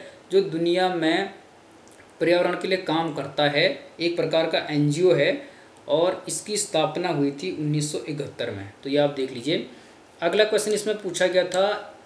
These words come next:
निम्न में से कौन ऊर्जा का अक्षय स्रोत है जो कभी समाप्त नहीं होता? इसका उत्तर है biomass। तो option number डी उसका सही उत्तर हो जाएगा।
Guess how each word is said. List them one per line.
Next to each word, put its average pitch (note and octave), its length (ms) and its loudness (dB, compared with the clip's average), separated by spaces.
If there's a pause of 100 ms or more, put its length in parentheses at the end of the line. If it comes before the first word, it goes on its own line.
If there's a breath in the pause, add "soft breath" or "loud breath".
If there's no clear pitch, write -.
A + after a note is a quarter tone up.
(260)
निम्न F#3 320 0
में G#3+ 100 2
से A3 180 0
कौन F#3+ 320 -2
ऊर्जा E3+ 320 0
का G3 140 0
अक्षय F3 460 -2
स्रोत C3 360 -2
है A#2+ 100 -6
जो D#3 160 -4
कभी F3 220 0
समाप्त D#3 520 0
नहीं D3 320 2
होता? A#2+ 300 -6 (800 loud breath)
इसका F3 220 0
उत्तर E3+ 200 2
है G3 160 2
biomass। D3 840 2
तो E3+ 160 -2
option D3 260 -4
number D#3 240 4
डी D3+ 180 -2 (120)
उसका E3 280 -4 (140)
सही C#3 300 -6
उत्तर B2+ 280 -6
हो B2 140 -8
जाएगा। C#3 400 0